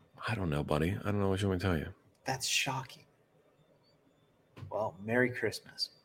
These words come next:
Speaker 1: Go ahead. Max Griffin plus one ninety, Neil Magny at minus two twenty-five, over and arounds at two and a half. I, I, I feel pressured here. I feel
Speaker 2: Yeah.
Speaker 1: pressured.
Speaker 2: Yeah.
Speaker 1: I feel pressured to not, if I take Max,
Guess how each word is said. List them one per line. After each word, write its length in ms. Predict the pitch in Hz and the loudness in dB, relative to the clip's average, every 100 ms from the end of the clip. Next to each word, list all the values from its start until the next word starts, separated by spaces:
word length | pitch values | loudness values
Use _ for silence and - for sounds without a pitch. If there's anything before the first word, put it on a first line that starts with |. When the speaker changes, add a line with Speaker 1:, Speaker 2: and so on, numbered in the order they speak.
| - | 4
Speaker 1:
Go 120 | - 113 | 12 12
ahead. 320 | 147 127 - - _ - | 12 12 12 -8 _ 6
Max 320 | 95 107 - | 10 10 12
Griffin 240 | 131 113 | 12 12
plus 240 | 101 110 120 | 10 10 12
one 140 | 113 | 10
ninety, 260 | 113 110 95 | 12 10 10
Neil 220 | 92 104 | 8 10
Magny 380 | 110 117 101 95 | 12 12 10 6
at 60 | |
minus 300 | 87 92 95 | 8 8 6
two 140 | - 104 | 6 6
twenty-five, 560 | 113 104 - 117 90 | 8 6 10 12 12
over 260 | 90 90 98 | 12 10 10
and 80 | 101 | 12
arounds 320 | 110 107 90 | 12 10 6
at 80 | - | 6
two 140 | 104 | 6
and 80 | 101 | 10
a 60 | |
half. 260 | 110 107 - - - - - - - | 12 12 12 -2 -12 -12 -16 -20 12
I, 400 | 95 113 120 107 - _ - - | 12 12 12 12 0 _ -16 8
I, 160 | 95 - - _ - - | 8 8 0 _ -6 8
I 140 | 110 | 8
feel 260 | - 127 113 | 12 12 12
pressured 420 | 110 104 - 76 | 12 12 12 2
here. 260 | 67 52 - _ _ _ _ | 0 -2 -8 _ _ _ _
I 60 | - | 2
feel 160 | 104 113 | 8 8
Speaker 2:
Yeah. 60 | |
Speaker 1:
pressured. 380 | 107 113 65 - _ _ _ _ _ _ _ _ | 8 6 2 -2 _ _ _ _ _ _ _ _
Speaker 2:
Yeah. 120 | - 101 | 4 10
Speaker 1:
I 20 | |
feel 160 | 123 | 12
pressured 420 | 113 117 110 117 - | 12 12 12 10 10
to 100 | 101 | 8
not, 320 | 95 101 87 | 8 6 6
if 140 | 110 | 10
I 120 | 117 | 10
take 340 | 120 - 156 110 | 12 12 10 10
Max, 560 | 101 104 82 - - | 8 8 6 2 -6